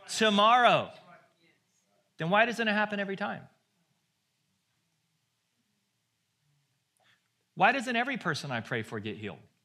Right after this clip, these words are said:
I mean, to be very honest, if I was God, I would go down to Children's Hospital today and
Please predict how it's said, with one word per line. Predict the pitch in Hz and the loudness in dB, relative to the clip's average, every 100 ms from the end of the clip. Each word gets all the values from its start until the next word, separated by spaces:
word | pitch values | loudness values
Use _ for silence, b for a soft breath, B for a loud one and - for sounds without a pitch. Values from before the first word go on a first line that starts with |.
| _ _ _ _ _ _ _ _ _ _ _ _ _ _ _ _ _ _ - | _ _ _ _ _ _ _ _ _ _ _ _ _ _ _ _ _ _ -2
I | |
mean, | 214 | 0
to | 202 | 2
be | 208 | 2
very | 226 233 | 4 4
honest, | 220 254 220 | 2 0 -4
if | 170 | 0
I | 180 247 | 2 2
was | 262 139 | -2 -2
God, | 147 180 196 | 0 2 0
I | |
would | 233 | -2
go | 185 | -2
down | 190 190 | -2 -2
to | 160 | -4
Children's | 190 214 190 | -6 -4 -4
Hospital | 175 170 - 185 190 | -2 -2 -4 -6 -6
today | - 156 139 196 226 180 | -4 -4 0 2 2 0
and | 165 | -2